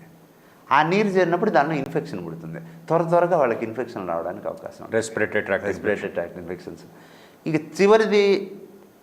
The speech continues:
Speaker 1: ఇంకా చాలా ఉన్నాయి. వీటిల్లో ఇంకొక కామన్గా కనిపించేది ఏంటంటే, ఇన్ఫెక్షన్స్, స్కిన్ ఇన్ఫెక్షన్స్.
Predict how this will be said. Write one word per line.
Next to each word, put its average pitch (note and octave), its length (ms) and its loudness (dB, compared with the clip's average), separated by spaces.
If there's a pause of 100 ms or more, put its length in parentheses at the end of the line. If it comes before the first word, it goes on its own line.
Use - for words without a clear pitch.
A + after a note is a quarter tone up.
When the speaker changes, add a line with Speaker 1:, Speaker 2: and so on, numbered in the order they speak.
Speaker 1:
ఇంకా A#2+ 340 4
చాలా C3 280 6
ఉన్నాయి. C3 420 -4 (460)
వీటిల్లో F#3+ 460 4
ఇంకొక F3+ 380 2 (440)
కామన్గా F3+ 560 2
కనిపించేది C3+ 640 -2
ఏంటంటే, G#2+ 840 -6 (600)
ఇన్ఫెక్షన్స్, D#3+ 600 -4 (160)
స్కిన్ F#3 300 0
ఇన్ఫెక్షన్స్. - 580 -6